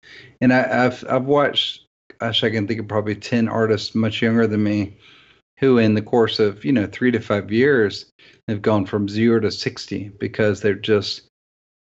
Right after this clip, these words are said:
always, always cranking out new work, um, doing their thing. And again, I th-, I think that's the best way to launch a career, is to be really good at what you do.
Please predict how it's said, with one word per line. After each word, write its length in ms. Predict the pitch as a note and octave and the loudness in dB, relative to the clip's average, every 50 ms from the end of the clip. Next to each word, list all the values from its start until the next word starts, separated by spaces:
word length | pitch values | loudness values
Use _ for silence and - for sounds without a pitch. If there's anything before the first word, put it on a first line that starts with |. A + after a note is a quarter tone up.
| _ _ - | _ _ -2
always, 520 | C3+ C3+ C3+ B2+ A#2 A2 G#2 G2 F#2+ - | 0 2 4 4 4 4 2 -2 -4 -10
always 420 | - - A#2 A#2 A#2+ A2+ G#2 G2+ - | -10 -6 -2 0 0 0 -2 -2 -6
cranking 440 | - - - A#2 G#2+ F#2+ - G#2 G#2 | -10 -8 -6 -6 -4 -4 -4 -4 -4
out 120 | G2 G2+ | -4 -4
new 200 | G#2 G#2 G#2 F#2+ | -2 -2 -2 -2
work, 480 | G2 G2+ G2+ G2+ G#2 G2+ G2 - - - | 0 2 2 2 2 2 0 -6 -12 -10
um, 380 | G#2 G2+ F#2+ F#2+ F#2+ G2 G2 F#2+ | -8 -6 -4 -2 -2 -2 -2 0
doing 260 | A2+ A2 A2 A2 G#2+ | 2 2 4 4 4
their 140 | G#2+ G#2+ G2+ | 4 2 2
thing. 520 | G#2 - A2+ G#2 G#2 G#2 G#2 G#2 G#2 G2+ | 0 0 0 0 2 2 2 2 2 2
And 280 | F#2+ F#2+ F#2 F2+ F2+ - - - _ _ _ _ _ _ _ | 2 2 0 0 -2 -6 -12 -20 _ _ _ _ _ _ _
again, 400 | G#2 G2+ G2 G#2 G#2 G#2 G#2 G2+ | -6 -4 0 2 2 4 4 2
I 100 | F#2+ F2+ | 0 -2
th-, 200 | F#2+ - G#2+ - - | -4 -4 -6 -4 -4
I 60 | F#2+ | -6
think 260 | F#2 - A2 G#2 G#2 | -4 -2 -2 -2 0
that's 240 | G#2+ G2+ G2 - - | 0 -2 -2 -2 -4
the 80 | G#2 | -4
best 360 | F#2+ F#2+ G#2 G#2 G2 - - - | -2 0 0 0 0 0 0 0
way 80 | G#2 | 0
to 80 | G2+ G2+ | 2 2
launch 280 | G2+ G2+ G#2 G#2+ - | 0 0 0 0 0
a 80 | A2+ G#2 | -2 -2
career, 380 | - - B2 A#2+ A#2 A2+ A2 A2 | 0 0 0 2 4 4 4 2
is 80 | G2 - | 0 -2
to 60 | G#2 | -4
be 160 | G#2 A2 G#2+ | -4 -2 -2
really 280 | G2+ G2+ G#2+ G#2+ G#2+ G#2+ | 0 0 2 2 2 2
good 160 | F#2 G#2+ G#2 | 0 -2 -2
at 80 | G#2 - | -2 -4
what 200 | G#2+ G#2 - - | -4 -6 -6 -8
you 80 | G#2+ | -8
do. 340 | G2+ G#2+ A2+ A2+ G#2+ G2+ G2 | -6 -6 -6 -4 -6 -8 -10